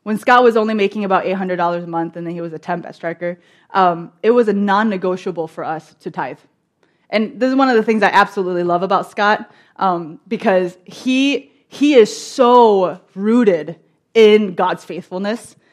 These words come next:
Like, he looks at that and he's like, "Absolutely, like, like, we, we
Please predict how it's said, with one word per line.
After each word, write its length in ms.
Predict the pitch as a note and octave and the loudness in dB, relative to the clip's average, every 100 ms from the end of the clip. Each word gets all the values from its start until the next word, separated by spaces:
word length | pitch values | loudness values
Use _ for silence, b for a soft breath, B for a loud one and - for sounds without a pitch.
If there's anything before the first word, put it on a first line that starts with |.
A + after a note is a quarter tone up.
| _ _ - | _ _ -2
Like, 180 | F#3+ | -2
he 200 | F#3+ C4 | 0 0
looks 260 | C#4+ A3 A3 | 2 2 0
at 80 | - | 0
that 160 | A3 | 0
and 20 | G#3+ | 0
he's 180 | G3 | -4
like, 240 | F#3 D#3 - | -6 -10 -6
"Absolutely, 640 | - G#3+ - F#3 F3+ F3 D#3+ | 0 0 0 -6 -4 -6 -6
like, 220 | E3+ - _ _ _ _ _ _ _ - | -6 -8 _ _ _ _ _ _ _ -8
like, 200 | E3+ E3 | -6 -8
we, 520 | E3+ A#3+ C4+ C4+ - | -4 0 2 0 -4
we 320 | F#3 A#3 B3 | -6 -2 -2